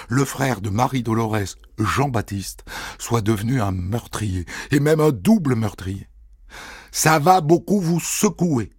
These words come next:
tout ça. J'ai écrit cette série en m'appuyant sur une formidable série documentaire de Canal Plus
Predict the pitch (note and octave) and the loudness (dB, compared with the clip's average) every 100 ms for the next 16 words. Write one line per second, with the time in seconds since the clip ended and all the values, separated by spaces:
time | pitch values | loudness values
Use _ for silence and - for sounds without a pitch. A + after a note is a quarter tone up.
0 | _ _ - A2+ - - - - - - | _ _ -10 -8 -6 -10 -16 -20 -20 -18
1 | - - - A2 F3+ G#3 - G3 - D3+ | -14 -10 -4 2 4 2 2 0 2 0
2 | - D#3+ D3+ C3 - _ - B2 C3+ - | 0 0 2 0 -4 _ -2 2 2 0
3 | C#3 C#3+ C3 - A2 G2+ F#2 - - - | 0 0 0 -4 -4 -4 -6 -10 -14 -4
4 | - F#3+ C#3 D3+ C3+ D3+ B2 G2 - D#3 | 0 2 0 -4 -2 -2 -2 -6 -4 -2
5 | C3+ C3+ A2+ C3+ C#3+ C#3 - C#3 F#2 F#2+ | -2 -2 -4 -4 -4 -4 -2 -4 -4 -10
6 | - D3 C3+ B2+ C3 A#2+ | -4 -2 -2 -4 -2 -2